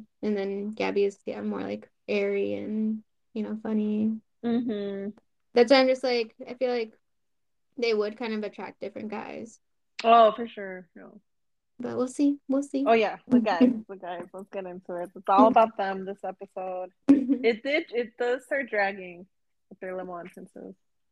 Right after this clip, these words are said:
Speaker 1: Oh, yeah. I don't
Speaker 2: But
Speaker 1: know
Speaker 2: it was
Speaker 1: if they show everybody with their limo entrance. I don't feel like they did.
Speaker 2: Yeah, everyone, but they just do the little, like, those people they fast forward through.
Speaker 1: Yeah.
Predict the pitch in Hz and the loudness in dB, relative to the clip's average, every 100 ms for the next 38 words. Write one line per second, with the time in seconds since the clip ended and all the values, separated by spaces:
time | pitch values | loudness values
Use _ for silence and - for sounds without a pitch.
0 | _ _ _ _ _ _ _ _ _ _ | _ _ _ _ _ _ _ _ _ _
1 | - 247 202 196 214 214 _ _ _ _ | 0 0 0 -6 -10 -10 _ _ _ _
2 | _ _ _ - _ _ _ _ _ _ | _ _ _ -20 _ _ _ _ _ _
3 | _ _ 269 208 190 185 190 196 - - | _ _ -6 0 0 0 -2 -4 -6 -6
4 | 240 285 277 320 330 330 349 339 349 349 | -6 -6 -10 -8 -10 -8 -10 -10 -10 -10
5 | 339 339 330 320 359 349 - 269 294 285 | -10 -12 -12 -10 -8 -10 -8 -8 -8 -4
6 | 247 247 214 202 220 226 _ _ _ _ | -4 -2 -6 -6 -10 -14 _ _ _ _
7 | _ _ _ _ 220 226 254 277 - - | _ _ _ _ 0 4 4 2 -2 -6
8 | 214 247 285 247 247 214 220 233 247 262 | -6 -6 -6 -6 -6 -8 -6 -6 -10 -14
9 | - 240 220 214 214 214 208 190 - _ | -12 -8 -6 -4 -2 -2 -2 -4 -8 _
10 | _ _ _ _ 220 196 285 - 196 190 | _ _ _ _ -10 -8 -10 -8 -8 -8
11 | 226 202 208 202 196 190 - 190 190 196 | -12 -6 -4 -4 -6 -8 -6 -8 -8 -8
12 | 208 202 226 _ _ - 254 233 226 | -8 -6 -8 _ _ -8 -6 -6 -8